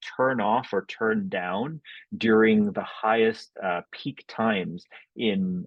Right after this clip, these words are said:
uh, Ontario. The thing is, if you can't meet the peak, then that kind of means there's a blackout. <laughs> And so that's even worse. And then business starts saying, "You know what? I can't live with this sort of uncertainty from an electricity standpoint. I need a stable system."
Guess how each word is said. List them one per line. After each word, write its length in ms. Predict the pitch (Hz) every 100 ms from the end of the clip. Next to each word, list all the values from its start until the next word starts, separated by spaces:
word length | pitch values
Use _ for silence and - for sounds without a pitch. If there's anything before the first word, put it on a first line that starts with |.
| -
uh, 40 |
Ontario. 760 | 92 90 95 113 123 90 82 - -
The 120 | 107
thing 240 | - 156
is, 260 | 127 101 98
if 140 | 98
you 80 | 110
can't 320 | - 151 147
meet 240 | 107 123 -
the 80 | -
peak, 360 | - 147 - - - -
then 100 | 101
that 240 | 107 -
kind 220 | - 131
of 100 | 120 - -
means 380 | 107 95 90 -
there's 160 | 95 92
a 40 |
blackout. 640 | - 87 98 - - - - -
<laughs> 100 | 196
And 220 | - 156
so 200 | - 131
that's 240 | 147 139 143
even 260 | 117 113
worse. 360 | 101 117 120 107
And 120 | 113
then 120 | 104 101
business 380 | 110 98 101
starts 320 | - 101 92 -
saying, 340 | 101 92 95
"You 60 | 101
know 180 | 98
what? 220 | 95 98 90
I 80 |
can't 280 | 92 101 85 _ _ -
live 220 | 101 90
with 160 | 95
this 260 | 90 87 -
sort 220 | 104 87
of 80 | 90 -
uncertainty 680 | 95 - 107 95 - 95
from 220 | 87 101 92
an 100 | 95
electricity 540 | 104 - 123 120 107
standpoint. 460 | - 95 90 95 101
I 60 |
need 180 | 101 98
a 20 |
stable 360 | - 95 90 92
system." 360 | 117 113 110